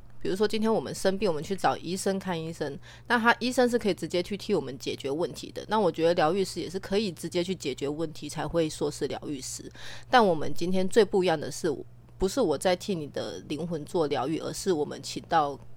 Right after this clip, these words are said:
高龄的天使、独角兽等等的来为我们做这样子的工作。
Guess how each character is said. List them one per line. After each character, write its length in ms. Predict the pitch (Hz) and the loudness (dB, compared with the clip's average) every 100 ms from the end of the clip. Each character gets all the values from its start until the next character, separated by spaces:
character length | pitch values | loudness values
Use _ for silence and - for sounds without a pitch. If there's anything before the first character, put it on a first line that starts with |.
| - | -2
高 180 | 175 180 | 2 4
龄 160 | 156 | 2
的 140 | 147 131 | -4 -8
天 280 | - 160 170 | -2 -2 -2
使、 300 | - 131 127 | -8 -10 -8
独 180 | 151 | -6
角 200 | 151 139 | -2 -2
兽 200 | 123 156 | -2 -4
等 240 | 143 147 156 | -2 -6 -4
等 160 | 147 | -4
的 180 | 127 127 | -4 -10
来 140 | 135 151 | -4 -2
为 80 | |
我 140 | 160 143 | 0 -2
们 160 | 127 139 | -4 -4
做 200 | 170 151 | -2 2
这 100 | 165 | 0
样 100 | 139 | 0
子 140 | - | -4
的 100 | 135 | -6
工 300 | - 151 151 | -4 -6 -6
作。 260 | - 123 | -6 -6